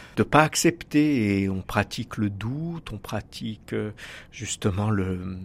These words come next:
la suspension des certitudes. Ça, c'est la première chose. Et puis la, la deuxième chose, mais je, je crois qu'il y a aussi du côté de la désobéissance,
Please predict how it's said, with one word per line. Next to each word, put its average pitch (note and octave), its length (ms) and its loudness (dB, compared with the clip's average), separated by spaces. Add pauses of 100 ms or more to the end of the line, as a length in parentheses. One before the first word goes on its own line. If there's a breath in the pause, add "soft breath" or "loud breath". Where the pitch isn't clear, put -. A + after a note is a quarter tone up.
(460)
la G#2 100 -6
suspension A#2 720 -2
des G#2+ 100 -2
certitudes. - 720 -4
Ça, B2+ 100 -4
c'est C3+ 160 -2
la A#2+ 100 0
première B2+ 380 -2
chose. F#3 320 -2
Et C3+ 60 -2
puis G#3+ 240 -4
la, C#3+ 220 2 (520 loud breath)
la C3 140 6
deuxième C#3+ 400 4
chose, A3 400 -2
mais B2 80 0
je, A#2+ 180 -2
je A#2+ 180 -2
crois F#3 260 -2
qu'il - 220 -4
y - 20 4
a C3+ 40 2
aussi G3 300 -4
du C3+ 140 -12
côté C3 280 -4
de B2+ 80 -2
la A#2+ 80 4
désobéissance, A#2+ 920 -2